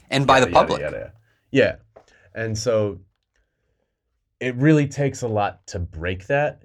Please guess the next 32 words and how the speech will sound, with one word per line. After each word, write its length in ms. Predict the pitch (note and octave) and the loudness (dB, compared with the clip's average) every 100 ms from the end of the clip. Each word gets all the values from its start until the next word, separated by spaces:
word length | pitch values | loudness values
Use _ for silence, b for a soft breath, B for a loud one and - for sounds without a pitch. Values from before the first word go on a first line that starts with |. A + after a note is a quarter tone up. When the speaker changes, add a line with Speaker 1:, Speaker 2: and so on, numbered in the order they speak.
| - | -16
Speaker 2:
It 160 | F#2+ | -12
takes 240 | F#2+ A2 G#2+ | -6 -6 -4
a 40 | |
lot 180 | G#2 G2 | -2 -2
of 60 | - | -2
effort, 420 | F#2 F#2 F#2+ F#2 b b | -6 -6 -6 -8 b b
which 160 | B2+ | -2
is 120 | C#3 A#2 | -2 2
why, 500 | C#3+ D3 D3 C#3 - _ | 4 6 4 2 -6 _
you 140 | - A2+ | -10 -6
know, 120 | G2 | -4
I 140 | G2+ | -2
will 380 | F#2+ G#2+ G#2+ F2 E2 _ | 0 0 0 -2 -12 _
give 180 | G#2 F#2 | -6 -4
it 120 | F2+ | -6
to 100 | E2+ | -8
Harry 260 | F2+ E2+ D#2+ | -6 -6 -6
Styles 440 | - E2+ D2 D#2+ | -6 -6 -6 -8
in 100 | E2+ | -8
this 180 | B2+ C#3+ | -8 -8
sense, 380 | - - F#2 F#2 _ G2 | -14 -14 -16 -18 _ -18
be-, 160 | D#2+ D#2+ | -14 -12
because 340 | F2+ G2 F#2 | -12 -12 -14
he, 400 | - F#2+ F2 C2 F2+ | -10 -8 -8 -10 -12
you 100 | G2 | -10
know, 120 | E2+ - _ _ _ _ | -10 -14 _ _ _ _
at 320 | A2+ A#2 - - | -6 -4 -4 -6
post 420 | B2 A#2+ - - | -4 -4 -6 -8
One 200 | G#2+ G2+ | -6 -6
Direction, 560 | F#2+ C3+ D#3 - F2+ | -2 -2 -2 -6 -10
he 260 | F2+ G2 G2 | -10 -10 -10
has 560 | F2 G2 F#2+ F2+ E2+ | -8 -4 -4 -4 -8